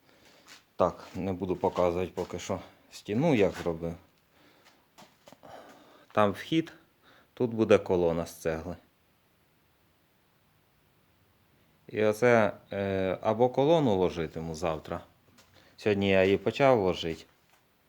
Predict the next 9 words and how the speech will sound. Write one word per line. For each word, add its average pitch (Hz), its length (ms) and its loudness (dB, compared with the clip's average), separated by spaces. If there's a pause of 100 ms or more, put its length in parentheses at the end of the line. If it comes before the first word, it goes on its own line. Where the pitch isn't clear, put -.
(1300)
Або 127 320 4
воду 92 400 4
паять. 85 560 0 (100)
Можна 110 360 0
розпайку 98 580 0
води 82 340 -2
робити 78 460 -6
там. 80 260 -12 (720)
Ванна. 104 640 4